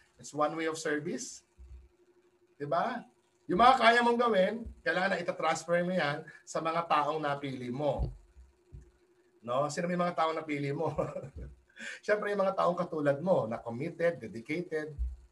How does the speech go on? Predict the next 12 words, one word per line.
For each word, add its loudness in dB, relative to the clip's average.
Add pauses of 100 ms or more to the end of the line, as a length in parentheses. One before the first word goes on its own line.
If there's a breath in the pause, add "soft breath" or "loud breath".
(360)
laging -6
nandyan, 0 (760)
laging -6
excited, -2
masarap -6
kasama, -4
yung -2
gold, 6 (300)
to -4
make -6
it -12
short. -2